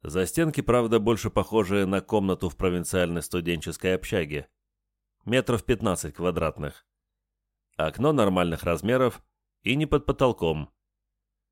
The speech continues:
Две панцирные кровати с приличными матрасами и чистым бельём. Стол, два стула, пара тумбочек и платяной шкаф. И, что характерно, всё это не привинчено к полу и стенам.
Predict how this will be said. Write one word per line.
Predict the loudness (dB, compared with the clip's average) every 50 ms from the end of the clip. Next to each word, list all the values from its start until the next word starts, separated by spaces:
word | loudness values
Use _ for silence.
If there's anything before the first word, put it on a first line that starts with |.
| _ _
Две | -10 -2 2 4 4 4
панцирные | 4 4 2 2 2 0 0 2 2 2 0 0
кровати | 0 2 2 2 2 2 0 -2 -4 -6
с | -4
приличными | -2 -2 -2 0 -2 -4 -4 -4 -4 -4 -4
матрасами | -2 -4 -2 -2 0 -2 0 0 -2 -4 -2 -2 -2 -2 -2
и | -4 -6 -8 -8
чистым | -6 -4 -4 -4 -4 -4 -8 -8 -4
бельём. | -4 -4 -2 -2 0 -2 -2 -4 -8 -14 _ _ _ _ _ _ _ _ _ _ _ _ _ _ _ _
Стол, | -16 -10 -2 0 2 4 4 4 2 -2 -6
два | -10 -6 -2 2 2 2
стула, | 0 0 -2 0 0 2 2 2 2 0 -2 _ _ _ _ _ _ _ _ _ 0
пара | 2 2 2 2 0
тумбочек | 0 -2 -2 0 0 0 0 0 -2 -4 -6 -6 -14 _
и | -6 -6 -6
платяной | -4 -2 -2 -2 -2 -2 -4 -4 -2 -4 -4
шкаф. | -4 -4 -4 -4 -4 -4 -8 _ _ _ _ _ _ _ _ _ _ _ _ _ _ _ _ _ _ -4
И, | -2 -2 -2
что | -2 -2 -2 -2
характерно, | -2 0 -2 -2 -2 -2 0 0 0 0 0 -4 -4 -6 _ _ _ _ _ _ _ _ _ _ _ _
всё | _ -4 2 4 6
это | 6 6 4 2 2 2 0
не | -2 -4 -2
привинчено | 0 2 2 2 4 2 0 0 -4 -4 -2 -2 -2
к | -2 -2
полу | -2 0 2 2 2 0
и | -2 -4 -8
стенам. | -8 -6 -4 -2 0 0 0 -2 -4 -8